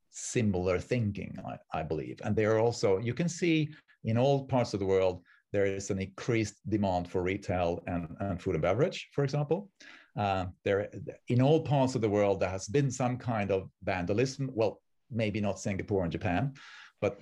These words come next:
but, <laughs> but the rest. Uh, a-, and that is something that you can help, um, by making it, it a nicer place, making places,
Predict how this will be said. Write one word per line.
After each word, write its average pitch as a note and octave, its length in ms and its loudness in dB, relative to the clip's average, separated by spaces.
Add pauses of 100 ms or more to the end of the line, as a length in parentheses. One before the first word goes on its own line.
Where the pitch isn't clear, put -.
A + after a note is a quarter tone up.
but, G2 140 2 (240)
<laughs> - 180 -8
but C#3 240 0
the A2+ 120 -2
rest. - 460 0 (360)
Uh, A#2+ 320 0 (160)
a-, A#2+ 280 2
and A#2+ 200 2
that A2+ 220 0
is C3+ 180 0
something C3 360 0
that A2+ 200 0
you A#2+ 80 -4
can G#2+ 180 -2
help, G#2 480 0 (440)
um, F#2+ 440 -2 (680)
by A2 300 0
making G#2+ 580 0 (180)
it, G#2+ 280 -4
it G#2+ 240 -2
a G#2 80 2
nicer G#2+ 320 0
place, F#2+ 500 0
making G#2 300 -2
places, G#2 500 -2